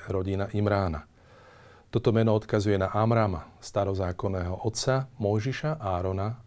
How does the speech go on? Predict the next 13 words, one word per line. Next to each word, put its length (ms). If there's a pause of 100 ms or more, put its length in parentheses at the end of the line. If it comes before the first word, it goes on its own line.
a 320 (160)
Miriam. 400 (2250)
Komentátori 720
Koránu 480
vyvracajú 720
túto 240
možnosť, 400
že 160
by 80
si 400 (240)
autor 560 (1500)
Koránu 480 (1200)
plietol 720